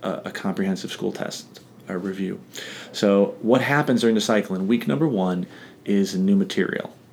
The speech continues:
So all the students get their new self-defense techniques. They work on the basics that are in the techniques. They work on their new forms and their sparring combinations and, and pad work.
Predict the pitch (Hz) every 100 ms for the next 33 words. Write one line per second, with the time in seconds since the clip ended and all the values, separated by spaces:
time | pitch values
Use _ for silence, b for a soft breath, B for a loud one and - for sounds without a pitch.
0 | - - - B B - - 95 92 92
1 | 107 113 127 107 101 101 98 95 98 104
2 | 113 110 104 - 101 104 95 - 92 92
3 | 92 92 90 92 98 104 - 104 101 104
4 | 107 98 104 98 95 95 - - B B
5 | B 92 92 101 101 104 104 - 98 98
6 | 95 - 92 - - 95 95 98 98 92
7 | 95 92 - 92 90 - 92 95 - 98
8 | 90 92 92